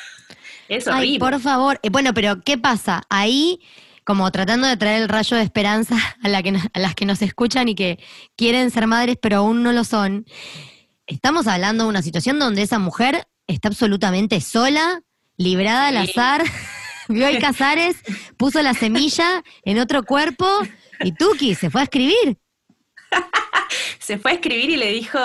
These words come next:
Speaker 1: "Querida, acá te dejo a la beba". Bien, viene ahí el, el machirulismo de Bioy.
Speaker 2: Es que yo encuentro que, bueno, hay infinidad de formas de vivir la nueva identidad,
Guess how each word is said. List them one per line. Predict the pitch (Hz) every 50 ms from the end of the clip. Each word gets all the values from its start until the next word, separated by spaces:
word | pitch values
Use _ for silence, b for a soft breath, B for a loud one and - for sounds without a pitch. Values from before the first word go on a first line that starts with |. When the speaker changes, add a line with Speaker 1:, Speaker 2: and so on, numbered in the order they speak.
| 233 202 180 175
Speaker 1:
"Querida, | - 180 180 214 233 247 269 277 294 311 -
acá | - 185 180 208 220 220
te | 247 226
dejo | 220 233 226 - -
a | 240
la | 226 196 175
beba". | 196 320 466 381 233 170 151 139 B B B B B B B B B B _ _ _ _ _ _ _ _ _ _ _ -
Bien, | 165 202 220 208 175 151 143 147
viene | 170 208 220 233 226
ahí | 214 208 214
el, | 220 220 208 202 185 170 156 -
el | 170 170 165 165 160 156 -
machirulismo | 156 165 170 - - 175 175 175 175 190 208 208 226
de | 202 180
Bioy. | 170 175 175 165 147 143 143 139 - _ _ _
Speaker 2:
Es | - 247 -
que | - 269 254
yo | - 349 359
encuentro | 339 320 349 339 320 370 349
que, | 247 262 254 226 214 208 202 202 - _ _ _
bueno, | - 190 185 180 175 175 -
hay | - 247 269 -
infinidad | 262 240 214 190 - - 208 190 190 196 208 214 226 240 254 269
de | 269
formas | 240 - - 226 220 208 202 202 185 170
de | 175 175
vivir | 170 170 170 170 170
la | 170 165 165
nueva | 170 170 170 165
identidad, | 165 160 160 160 160 139 165 165 160 165 160 156 147 147